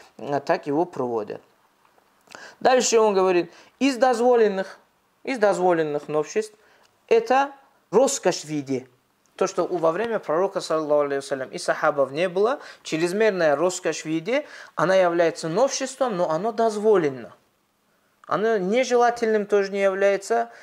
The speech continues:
желательным тоже не является, дозволенная вещь. А дальше имам Науи говорит, а недозволенные или же нежелательные новшества, они, говорит, всем известны. Любое дело, в котором есть нежелательность или есть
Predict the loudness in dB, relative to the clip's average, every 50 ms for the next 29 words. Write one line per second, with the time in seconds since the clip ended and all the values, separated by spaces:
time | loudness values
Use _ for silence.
0 | -20 _ _ -4 0 2 4 4 4 4 2 0 -2 -2 0 -2 -2 -2 -2 -2
1 | -2 -2 -2 0 0 2 2 2 2 2 2 4 2 0 0 0 0 0 0 -2
2 | -4 -4 -4 -4 -2 -2 -2 0 0 -2 -2 -6 -8 -8 -8 -8 -8 -10 -12 -16
3 | -18 -20 -20 -20 _ _ _ _ _ _ _ -20 -20 -20 -20 -20 -20 _ 2 4
4 | 4 6 6 6 4 4 2 0 0 0 2 2 0 -2 -4 -4 -2 0 0 0
5 | 0 0 0 2 2 2 2 2 0 2 2 2 2 2 2 0 -4 -6 -14 -20
6 | _ _ _ -2 -2 -2 -2 -4 -2 0 0 2 4 2 2 2 2 2 4 4
7 | 4 4 0 -4 -6 -6 -4 -4 -4 -6 -6 -10 _ _ _ _ _ _ _ _
8 | _ _ -8 -4 -2 -2 -2 0 -2 -2 -2 -2 -2 0 2 2 2 2 2 4
9 | 4 4 4 2 0 -2 -4 -4 -4 -2 -2 -2 -2 -2 -4 -4 0 0 0 0
10 | 0 -4 -10 -12 -12 -12 -12 -12 -12 -10 _ -10 -8 -8 -6 -4 -4 -4 -4 -6
11 | -10 -10 -10 -10 -10 -14 -16 -12 -10 -8 -8 -8 -10 -16 -20 -20 _ _ _ _
12 | _ _ -6 -6 -2 0 2 4 4 4 2 2 0 2 2 0 0 -2 -6 -8
13 | -6 -4 -2 -2 -2 -2 -4 -4 -6 -8 -8 -6 -6 -4 0 2 4 4 4 4
14 | 2 0 -6 -4 -4 -4 -6 -6 -10 _ -10 -8 -6 -2 0 0 0 -2 -6